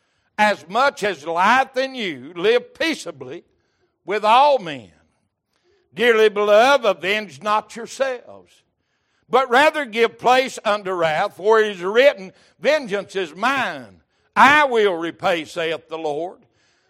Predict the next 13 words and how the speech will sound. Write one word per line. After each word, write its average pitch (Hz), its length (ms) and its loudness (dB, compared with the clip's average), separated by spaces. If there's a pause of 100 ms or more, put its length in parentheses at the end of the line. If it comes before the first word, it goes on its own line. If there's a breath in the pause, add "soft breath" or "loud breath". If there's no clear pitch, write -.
(140)
Therefore, 202 840 2
if 196 240 -6
thy 196 320 0
enemy 214 440 -6
hunger, 254 760 -6 (280)
feed 240 340 -8
him. - 400 -20 (880)
If 202 220 -4
he 185 100 -8
thirst, 254 680 2 (380)
give 254 220 -2
him 220 200 -4
drink. 175 460 -4